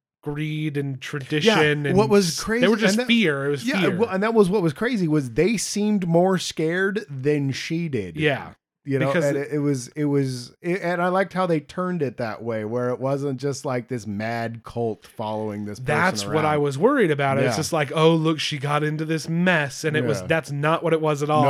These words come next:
Speaker 2: Nope.
Speaker 1: It was everybody is in this
Speaker 2: Well,
Speaker 1: mess.
Speaker 2: and they keep fucking up and killing their own maids, you know?
Speaker 1: <laughs>
Speaker 2: It's so funny. They're all bad shots. They don't, they stab each other,
Speaker 1: Don't
Speaker 2: you
Speaker 1: know
Speaker 2: know?
Speaker 1: what they're doing.
Speaker 2: They're bumbling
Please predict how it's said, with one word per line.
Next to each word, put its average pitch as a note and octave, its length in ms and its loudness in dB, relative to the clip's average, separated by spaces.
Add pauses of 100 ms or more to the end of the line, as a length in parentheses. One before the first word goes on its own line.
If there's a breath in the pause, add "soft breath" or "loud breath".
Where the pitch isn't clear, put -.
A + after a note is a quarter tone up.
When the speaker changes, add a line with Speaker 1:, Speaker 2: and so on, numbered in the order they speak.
(120)
Speaker 2:
Nope. D#3 80 6
Speaker 1:
It E3 60 4
was D#3+ 180 0 (100)
everybody F3+ 800 4
is D3 140 2
in D3 160 2
this C#3+ 200 2
Speaker 2:
Well, D3+ 220 4
Speaker 1:
mess. A3 120 2
Speaker 2:
and A3 60 4
they G#3 120 4
keep - 480 -4
fucking F#3 320 -4
up F#3 180 -4
and D3+ 140 -4
killing F#3+ 340 2
their F3 180 6
own E3+ 220 4
maids, E3+ 640 0
you D#3 120 2
know? E3 400 4
Speaker 1:
<laughs> - 200 -12
Speaker 2:
It's D#3+ 280 0
so F#3+ 560 0
funny. F3+ 400 0
They're D3+ 140 4
all E3 160 6
bad B2 520 -4
shots. A#2+ 640 -4
They A2+ 160 -4
don't, B2+ 420 -4
they B2+ 120 -2
stab A#2+ 500 -6
each - 340 -4
other, B2 460 0
Speaker 1:
Don't D3 140 -2
Speaker 2:
you D3 60 2
Speaker 1:
know E3+ 140 4
Speaker 2:
know? E3 60 2
Speaker 1:
what E3+ 140 -2
they're E3+ 120 0
doing. C3+ 460 -2
Speaker 2:
They're F3 160 12
bumbling F3 800 6